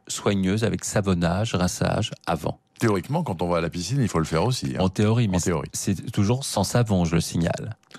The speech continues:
Speaker 2: Bah oui, enfin,
Speaker 1: Donc,
Speaker 2: bon.
Speaker 1: on peut dire que les gens, à la rigueur, se bénissent avec de l'eau, <laughs> une douche avant de,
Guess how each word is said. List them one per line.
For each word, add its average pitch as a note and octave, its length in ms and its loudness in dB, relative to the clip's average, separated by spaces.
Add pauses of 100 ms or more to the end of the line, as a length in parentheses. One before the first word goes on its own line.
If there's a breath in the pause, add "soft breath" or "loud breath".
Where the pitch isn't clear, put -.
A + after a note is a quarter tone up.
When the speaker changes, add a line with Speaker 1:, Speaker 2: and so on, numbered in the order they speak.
(100)
Speaker 2:
Bah B1 480 -2
oui, F#2 180 2
enfin, - 240 -4
Speaker 1:
Donc, - 240 0
Speaker 2:
bon. - 80 -8
Speaker 1:
on F#2 60 -6
peut F2+ 160 -2
dire A#2 260 -2
que G2 80 0
les F2+ 160 2
gens, G2+ 160 0
à F#2 80 2
la F#2 80 0
rigueur, G#2 300 0
se G2+ 100 0
bénissent G#2+ 460 0
avec F2+ 160 -2
de F#2 100 0
l'eau, F#2 400 0
<laughs> G2 60 -8
une B2+ 280 4 (160)
douche D3 280 2
avant F#2 240 -2
de, F#2 180 -8